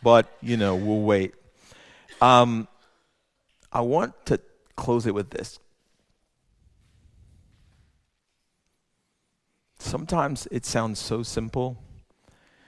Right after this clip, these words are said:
and we think we've got it, but I'm gonna tell you, it's, this is a very difficult thing to do and rest in it,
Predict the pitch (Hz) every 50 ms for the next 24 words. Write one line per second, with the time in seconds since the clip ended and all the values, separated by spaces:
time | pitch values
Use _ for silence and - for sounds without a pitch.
0 | _ _ _ _ _ _ - 107 104 95 98 95 - - - 113 113 - - 120
1 | 110 - - 113 110 107 107 113 107 - - - - - - - - - _ _
2 | _ _ _ _ _ _ _ _ _ _ - 110 107 113 113 113 117 113 110 -
3 | 110 107 120 110 104 101 101 - - - - 120 113 - - - - - - 123
4 | 120 - - 120 113 120 107 95 104 104 104 104 107 110 101 104 104 117 104 -
5 | - 104 - - 101 98 - - - - 98 92 95 95 92 98 101 - - 95
6 | 87 - 92 92 92 92 90 87 92 95 92 - - - - - - 175 - -